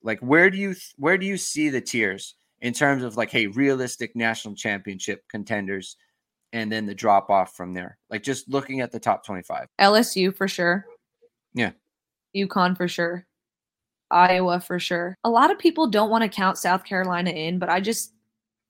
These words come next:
Speaker 2: Dawn Staley's just, you never know what she can do because sh-, she's so good.
Speaker 1: Championship coach.
Speaker 2: Y-, yeah,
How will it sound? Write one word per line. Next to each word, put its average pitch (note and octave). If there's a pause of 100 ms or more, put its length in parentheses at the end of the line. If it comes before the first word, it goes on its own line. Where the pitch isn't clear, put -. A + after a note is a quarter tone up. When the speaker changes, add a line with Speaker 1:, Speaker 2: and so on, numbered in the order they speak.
(140)
Speaker 2:
Dawn G#3
Staley's F3
just, - (460)
you G3
never G3+
know E3+
what E3
she E3+
can E3
do D#3+
because D#3
sh-, -
she's D#3
so D#3
good. D#3+ (480)
Speaker 1:
Championship C3
coach. - (480)
Speaker 2:
Y-, A3+
yeah, F#3